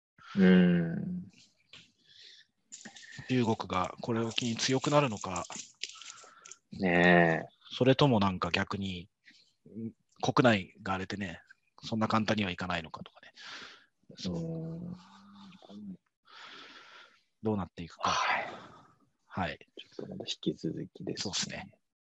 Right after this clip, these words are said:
Speaker 2: また。
Speaker 1: また、
Speaker 2: <laughs> 結構長くなった。
Speaker 1: 来週、来週できたったら、はい。
Speaker 2: <laughs> はい。
Speaker 1: やりましょう。
Speaker 2: はい。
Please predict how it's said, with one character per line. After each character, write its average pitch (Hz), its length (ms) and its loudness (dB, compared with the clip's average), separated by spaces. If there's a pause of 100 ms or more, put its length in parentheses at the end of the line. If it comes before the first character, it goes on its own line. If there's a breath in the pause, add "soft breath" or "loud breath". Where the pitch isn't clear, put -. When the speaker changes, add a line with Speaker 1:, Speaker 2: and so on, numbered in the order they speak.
(720)
Speaker 2:
ま 165 120 -10
た。 151 300 -6
Speaker 1:
ま 180 100 -10
た、 - 180 0
Speaker 2:
<laughs> 82 40 4
結 - 200 8
構 123 360 6
長 127 240 6
く 92 100 6
な - 80 6
っ - 20 8
た。 98 60 12
Speaker 1:
来 95 60 12
週、 - 0 -
来 - 20 8
週 95 180 10
で 95 120 12
き - 80 0
た 82 120 8
っ 78 40 6
た - 160 6
ら、 151 80 10
は 85 180 8
い。 71 100 4 (220 loud breath)
Speaker 2:
<laughs> - 220 -12
は 104 160 2
い。 - 100 -6 (260)
Speaker 1:
や 80 80 -4
り 80 80 -4
ま 78 120 -4
し - 140 4
ょ 65 160 4 (400 soft breath)
う。 - 20 4
Speaker 2:
は 113 80 8
い。 104 140 0